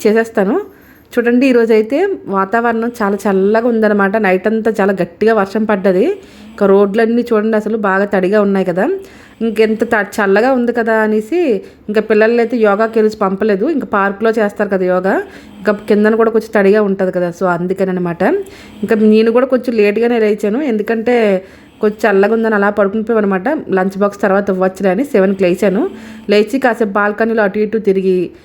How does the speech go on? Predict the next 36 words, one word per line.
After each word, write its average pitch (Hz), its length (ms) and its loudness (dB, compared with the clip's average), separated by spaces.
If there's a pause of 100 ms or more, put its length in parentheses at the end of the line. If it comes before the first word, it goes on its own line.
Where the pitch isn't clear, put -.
(300)
ఇంకా 208 120 0 (140)
పిల్లల్ని 214 340 2
అయితే 233 120 0 (100)
లేపారనమాట. 202 540 0 (440)
గీజర్ 196 340 2
కూడా 220 180 2
ఆన్ 196 180 0
చేశాను, 202 340 -2
వేడి 180 240 0
నీళ్ళతో 190 280 -4
స్నానం 185 320 -4
చేస్తారని. 180 460 -4 (720)
ఇంకా 220 160 0
వాళ్ళు 208 200 0
లేచి 214 200 -2
అయితే 247 200 -2
ఫ్రెష్ 196 260 -2
అవుతున్నారు. 220 420 0
నేనైతే 233 320 0
ఒకవైపు 208 460 -2
అంబలి 196 280 0
చేసేస్తున్నాను, 208 500 -2 (100)
మరొక 196 240 0
వైపు 196 160 0
అయితే 202 180 -6
టీ 202 80 2 (100)
పెట్టాను 190 300 -2
అనమాట. 180 280 -4 (680)
అలానే 220 280 0 (140)
గోధుమ 220 340 0
పిండి 247 220 -2
అట్లు 233 240 -4
కూడా 240 160 2
వేస్తున్నాను 220 460 -2
పిల్లల 202 280 2
బ్రేక్ఫాస్ట్లోకి. 208 720 -2